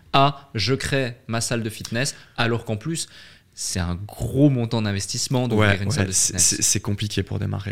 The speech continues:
Speaker 2: euh, en tant que salle de sport. Et puis, euh, maintenant, c'est encore pire <laughs> qu'avant, donc j'ai bien fait de
Speaker 1: Ouais.
Speaker 2: faire ça avant. En fait, c'est tout simple, euh, Alec, à la base, moi, j'ai fait, bah, tu le sais, toi, hein, moi, j'ai fait beaucoup de travail, euh, de merde, hein. Je, je suis le gars qui me suis fait virer de l'école à quinze ans. Euh, d'ailleurs, pour petite anecdote, euh, drôle, si tu veux, l'école, euh, m'avait dit, euh,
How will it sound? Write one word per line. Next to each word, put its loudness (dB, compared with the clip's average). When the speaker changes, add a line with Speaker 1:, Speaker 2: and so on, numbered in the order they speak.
Speaker 2:
euh, -4
en -14
tant -6
que -4
salle -6
de -4
sport. -6
Et -2
puis, -6
euh, 0
maintenant, -4
c'est -8
encore -8
pire 2
<laughs> 2
qu'avant, 6
donc -2
j'ai -4
bien -2
fait -6
de -2
Speaker 1:
Ouais. 0
Speaker 2:
faire -2
ça 0
avant. 0
En -2
fait, 2
c'est -4
tout -6
simple, -2
euh, 0
Alec, -2
à -4
la 0
base, -2
moi, -2
j'ai -4
fait, -6
bah, -4
tu -6
le -2
sais, -2
toi, -4
hein, -4
moi, -2
j'ai -2
fait -6
beaucoup -6
de -10
travail, -2
euh, -2
de -6
merde, -2
hein. -4
Je, -12
je -10
suis -12
le -8
gars -2
qui -8
me -4
suis -6
fait -6
virer -2
de -4
l'école -2
à -2
quinze 0
ans. 0
Euh, 0
d'ailleurs, 0
pour -10
petite -8
anecdote, -2
euh, -2
drôle, -4
si -6
tu -4
veux, -2
l'école, -2
euh, -2
m'avait -2
dit, -2
euh, -4